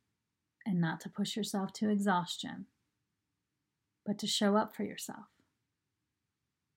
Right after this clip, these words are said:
so that you can shine and lead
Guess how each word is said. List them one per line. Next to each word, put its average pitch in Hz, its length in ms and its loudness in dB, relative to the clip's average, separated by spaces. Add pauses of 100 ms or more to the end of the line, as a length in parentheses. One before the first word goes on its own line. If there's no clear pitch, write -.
(560)
so - 120 -2
that 180 120 -2
you 208 100 -2
can 208 140 2
shine 185 500 2
and 165 180 2
lead 180 400 2